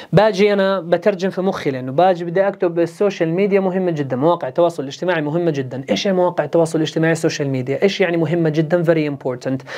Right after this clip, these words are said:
فباجي بروح social media very important. لا، في اللغة الإنجليزية لازم يكون عندي فعل، فباجي بكتب social media is very important، فهذا كثير مهم جدًا، ديروا بالكم منه. نفس الشيء هون،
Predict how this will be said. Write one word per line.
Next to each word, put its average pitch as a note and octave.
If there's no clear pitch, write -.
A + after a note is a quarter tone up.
فباجي E3
بروح D#3
social D#3+
media D3+
very C#3
important. B2
لا، D#3
في -
اللغة E3+
الإنجليزية F3
لازم F3+
يكون D#3
عندي C#3
فعل، B2
فباجي E3+
بكتب F3
social F3+
media G#3
is F#3+
very D#3
important، C#3+
فهذا E3+
كثير D#3+
مهم D3+
جدًا، D#3
ديروا D3+
بالكم C#3+
منه. C3
نفس F#3
الشيء G3
هون، F3+